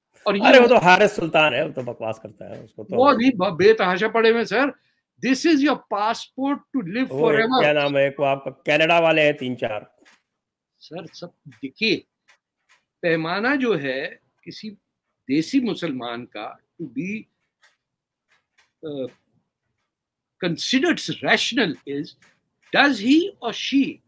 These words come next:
Speaker 1: accept that he is of Indian ancestry? If he is that stupid to say, "नहीं, मैं नहीं हूं,"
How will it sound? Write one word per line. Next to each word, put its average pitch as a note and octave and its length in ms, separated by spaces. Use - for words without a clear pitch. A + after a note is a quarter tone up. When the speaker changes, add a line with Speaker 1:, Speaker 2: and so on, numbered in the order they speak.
Speaker 1:
accept C4 440
that B3 140
he C#4 220
is A#3+ 100
of A3 100
Indian A#3 420
ancestry? D#4+ 560
If F#4 120
he D#4+ 200
is A3 40
that G4 280
stupid - 560
to - 180
say, F4+ 120
"नहीं, D4 520
मैं C4+ 200
नहीं F#4+ 260
हूं," G3 220